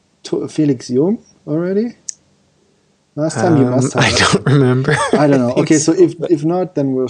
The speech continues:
Speaker 1: shout out, "Hey, Felix Jung, welcome." Then, uh, on Saturday, May the fourteenth, Dennis Schipper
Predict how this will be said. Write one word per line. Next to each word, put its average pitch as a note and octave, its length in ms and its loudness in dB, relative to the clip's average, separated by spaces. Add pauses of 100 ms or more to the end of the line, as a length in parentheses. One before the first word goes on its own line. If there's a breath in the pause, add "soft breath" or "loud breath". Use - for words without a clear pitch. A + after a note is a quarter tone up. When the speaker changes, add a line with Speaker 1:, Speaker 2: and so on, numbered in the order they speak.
Speaker 1:
shout C3 120 -2
out, B2 180 -4 (140)
"Hey, C#3+ 280 -2
Felix B2+ 380 -4
Jung, D3 300 -4
welcome." C#3+ 600 -6 (300 soft breath)
Then, C#3 340 0
uh, C3 320 0
on C3 300 0
Saturday, C#3+ 760 2 (380 soft breath)
May C3 360 2
the C#3+ 120 2
fourteenth, C#3 760 -4 (340 soft breath)
Dennis C#3+ 400 2
Schipper C3 540 -4